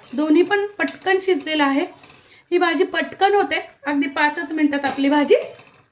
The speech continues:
तयार आहे. आता टाकून घ्यायची त्यावर थोडीशी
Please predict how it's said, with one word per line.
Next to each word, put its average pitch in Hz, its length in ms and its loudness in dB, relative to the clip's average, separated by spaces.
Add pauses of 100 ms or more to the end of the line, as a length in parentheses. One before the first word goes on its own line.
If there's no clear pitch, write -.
(340)
तयार 262 280 0
आहे. 214 480 -10 (1700)
आता 277 160 -8
टाकून 277 300 -2
घ्यायची 311 240 -4
त्यावर 269 300 -4
थोडीशी 285 400 -2